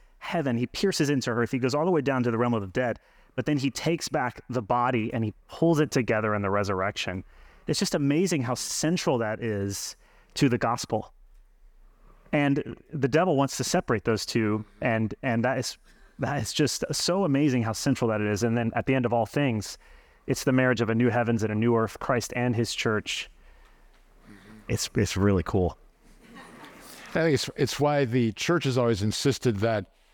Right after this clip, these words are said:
Speaker 2: Christ rose in the physicality
Speaker 1: Yeah.
Speaker 2: of his flesh. 'Cause I think in the, you know, post-Enlightenment age, there was a whole movement of theology that said Jesus didn't really physically rise from the dead. It was just kind of this subjective spiritual experience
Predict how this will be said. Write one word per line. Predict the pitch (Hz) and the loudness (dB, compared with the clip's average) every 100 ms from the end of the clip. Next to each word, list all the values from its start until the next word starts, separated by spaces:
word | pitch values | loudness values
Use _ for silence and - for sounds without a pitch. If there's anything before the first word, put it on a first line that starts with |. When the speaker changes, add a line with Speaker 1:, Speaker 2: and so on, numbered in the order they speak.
| _ - | _ -8
Speaker 2:
Christ | - 139 127 - | 0 0 0 -2
rose | 107 127 135 135 104 | 0 4 4 2 0
in | 131 120 | 0 0
the | 101 | 0
physicality | - 123 101 - - 120 113 110 107 | 0 0 0 -4 -4 2 2 4 2
Speaker 1:
Yeah. | 98 | 2
Speaker 2:
of | |
his | 87 85 | -2 -4
flesh. | - 120 95 80 - - | -4 -2 -2 -4 -8 -4
'Cause | 107 | 0
I | 107 | 0
think | - 113 101 | 2 0 2
in | 110 104 | 2 2
the, | 98 92 - - - - - _ - | 2 -2 -6 -18 -20 -20 -20 _ -4
you | |
know, | 123 | -4
post-Enlightenment | - 151 - 123 113 123 123 120 110 110 | 0 0 2 2 2 2 0 0 0 0
age, | 110 110 98 - - - _ _ - | 2 2 0 -6 -10 -12 _ _ -2
there | 113 | 0
was | 110 | 0
a | |
whole | 104 - 131 120 110 | -2 -2 0 0 0
movement | 120 123 123 107 | 2 2 2 0
of | |
theology | - 117 113 117 117 110 | 0 0 0 0 0 -2
that | 104 | -2
said | - 107 - _ _ | -2 -2 -4 _ _
Jesus | - 127 123 | -2 0 0
didn't | 135 120 | 0 0
really | 120 120 104 | 2 4 2
physically | - 135 117 - 113 | 0 0 0 0 0
rise | 107 104 101 | 0 0 -2
from | - 98 | -2 -2
the | |
dead. | 87 127 127 113 | 0 0 2 0
It | 92 | 0
was | 101 90 | -2 -4
just | 98 | -6
kind | - 104 | -4 0
of | 101 | 0
this | 98 | -2
subjective | - 95 90 107 - 98 | -2 -2 0 0 0 -2
spiritual | - - 101 - 90 | -2 -2 -2 0 -2
experience | - - 135 131 120 - | -2 -2 0 2 2 0